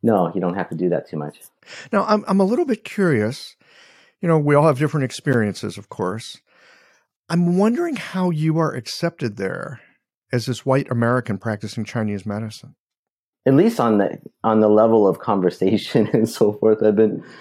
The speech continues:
Speaker 1: pretty accepted. Um, and that's largely because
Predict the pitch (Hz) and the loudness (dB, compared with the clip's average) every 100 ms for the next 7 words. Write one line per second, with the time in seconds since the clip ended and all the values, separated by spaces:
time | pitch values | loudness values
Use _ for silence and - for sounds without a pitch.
0 | - _ - 117 101 92 - - 87 - | -20 _ -2 2 4 2 0 -2 -2 2
1 | 95 92 101 90 87 82 82 - _ _ | 2 2 0 -2 -4 -4 -4 -6 _ _
2 | _ _ _ _ _ - 156 165 180 127 | _ _ _ _ _ -2 2 2 0 4
3 | 113 92 92 90 104 98 92 - 95 85 | 6 6 2 2 2 2 2 0 2 2
4 | 82 - - | 0 -10 -20